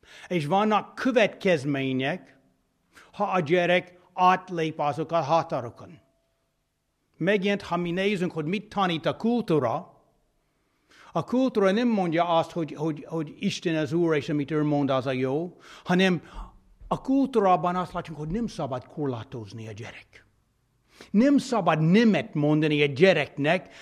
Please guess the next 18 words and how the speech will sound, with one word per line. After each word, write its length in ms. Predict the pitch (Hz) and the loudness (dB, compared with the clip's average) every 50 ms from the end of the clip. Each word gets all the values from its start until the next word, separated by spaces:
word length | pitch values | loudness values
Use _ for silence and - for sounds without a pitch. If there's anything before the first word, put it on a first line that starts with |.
| - - | -10 -4
mert 200 | - 165 170 - | -2 -2 -2 0
ha 160 | - 175 180 | 2 2 2
mi 240 | 190 196 208 208 196 | 4 2 0 -2 -4
csináljuk 600 | - - - 269 269 269 240 214 202 196 185 - | -4 0 2 4 4 6 4 4 2 2 0 0
azt, 240 | 220 202 196 180 - | 0 0 0 0 -2
akkor 320 | - 175 - - 208 214 - | -8 -12 -10 -8 -10 -10 -8
az 140 | - 165 151 | -10 -12 -10
fog 240 | - - 180 151 - | -8 -8 -8 -8 -10
korlátozni 1000 | - - 220 220 190 151 123 117 - - 143 120 123 113 110 135 135 143 156 147 - - - _ _ _ _ _ _ _ _ _ _ _ _ _ _ - | -10 -4 -2 -2 -2 -2 -4 -6 -6 -6 -6 -6 -6 -4 -2 0 0 0 -2 -4 -8 -18 -20 _ _ _ _ _ _ _ _ _ _ _ _ _ _ -4
az 180 | - 175 123 | -4 -2 2
ő 100 | 147 147 | 2 0
fejlődése. 800 | 139 - 147 131 127 120 110 104 104 101 - - - - - _ _ _ _ _ _ _ _ _ _ _ _ _ _ _ _ _ _ _ _ _ _ _ _ _ _ _ _ _ _ _ _ _ | 2 2 0 0 0 -2 -4 -6 -10 -12 -14 -16 -18 -18 -20 _ _ _ _ _ _ _ _ _ _ _ _ _ _ _ _ _ _ _ _ _ _ _ _ _ _ _ _ _ _ _ _ _
Ez 140 | - 160 123 | -8 -4 0
nem 220 | 156 196 214 180 | 2 2 2 2
igaz. 540 | 143 110 - - - - - - - - - _ _ _ _ _ _ _ _ _ _ _ _ _ _ _ _ _ _ _ _ _ _ _ _ _ _ _ _ _ _ _ _ _ _ _ _ _ _ _ _ _ _ _ _ _ _ _ _ _ _ - - - - - - | 0 0 -4 -6 -12 -14 -18 -20 -20 -20 -20 _ _ _ _ _ _ _ _ _ _ _ _ _ _ _ _ _ _ _ _ _ _ _ _ _ _ _ _ _ _ _ _ _ _ _ _ _ _ _ _ _ _ _ _ _ _ _ _ _ _ -20 -20 -20 -20 -16 -2
Ha 540 | - 190 180 180 170 - - - - _ _ | 4 6 6 6 6 2 -4 -16 -20 _ _
a 100 | - 180 | -2 -2
gyerek 640 | 190 143 160 233 254 247 233 208 185 - - - - | 0 4 4 4 6 6 2 -2 -4 -8 -14 -20 -20